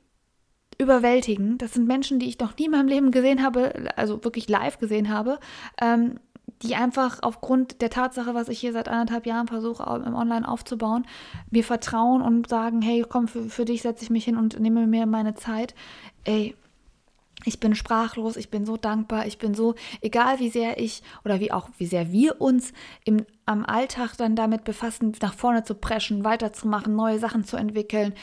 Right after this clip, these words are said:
Gas zu geben, Leistung zu bringen. Irgendwann muss man auch mal so kurz innehalten und sagen, "Wow, ich bin erstmal dankbar für das, was momentan ist, was ich bisher erreicht habe, die Menschen, die ich in meiner Umgebung habe, die Situation, wie sie ist."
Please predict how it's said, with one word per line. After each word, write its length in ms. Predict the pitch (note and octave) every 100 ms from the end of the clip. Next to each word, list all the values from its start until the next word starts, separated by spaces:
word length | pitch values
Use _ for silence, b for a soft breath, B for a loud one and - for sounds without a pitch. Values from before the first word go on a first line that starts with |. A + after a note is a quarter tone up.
| B B
Gas 320 | A3+ G#3+ G#3
zu 140 | - A3
geben, 320 | - G#3 G3+
Leistung 440 | G3+ A3+ A3 A3+
zu 120 | G#3+ A3
bringen. 300 | G#3+ G#3+ G#3 B B -
Irgendwann 440 | C#4 D4 C4 A#3+
muss 180 | B3 -
man 80 | B3
auch 140 | A3
mal 120 | A3+
so 60 | A3
kurz 360 | - D4 D4
innehalten 520 | - C4 B3 A3+ A3+ A#3+
und 120 | A3
sagen, 220 | A3 G#3
"Wow, 200 | G#3+ G#3
ich 80 | -
bin 100 | A#3
erstmal 300 | G#3 - G3
dankbar 320 | A3+ A3+ G#3+
für 120 | -
das, 220 | G#3+ G3
was 160 | G#3+ G3
momentan 380 | G3+ G3+ - G3
ist, 260 | G3 -
was 100 | F#3+
ich 120 | G3 G3
bisher 240 | G3 G#3+
erreicht 440 | G3 F#3+ G3 -
habe, 120 | G3+ G3
die 100 | G3+
Menschen, 360 | G3 G3 G#3 G3
die 60 |
ich 100 | G3
in 60 | G3+
meiner 180 | F#3+ -
Umgebung 540 | F#3+ G3+ G3 F#3+ F3
habe, 300 | F#3+ F#3 F#3 B B B -
die 240 | G#3+ G#3 G3+ B -
Situation, 840 | A3+ A#3+ A3+ A3 - A3+ A3+ A3
wie 160 | G#3 G3+
sie 140 | G#3
ist." 400 | - G3+ G3+